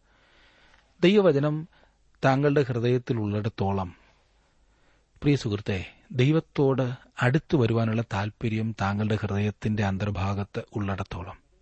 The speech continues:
ഇടയൻ താങ്കളെ തിരഞ്ഞുകൊണ്ടാണിരിക്കുന്നത്. അവിടുന്ന് താങ്കളെ തന്റെ തോളിലെടുത്തുകൊണ്ട് ആ ആട്ടിന്റെ കൂട്ടത്തിലേക്ക് മടങ്ങിവരും.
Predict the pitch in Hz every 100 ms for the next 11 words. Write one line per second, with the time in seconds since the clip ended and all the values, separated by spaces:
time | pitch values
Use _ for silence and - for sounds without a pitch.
0 | _ _ _ _ _ _ _ _ _ _
1 | _ 165 147 185 185 170 143 135 143 147
2 | - 131 120 143 147 139 139 143 139 151
3 | 151 143 135 - _ _ _ _ _ _
4 | _ _ _ _ 110 110 117 110 92 87
5 | _ _ _ _ - 117 113 117 113 110
6 | 110 113 - 127 113 139 151 107 98 -
7 | 101 98 90 - - _ _ _ _ _
8 | _ _ _ _ _ - 123 139 - 117
9 | 120 - - 131 127 127 _ - 123 -
10 | 127 110 104 104 101 90 - 104 101 98
11 | 80 73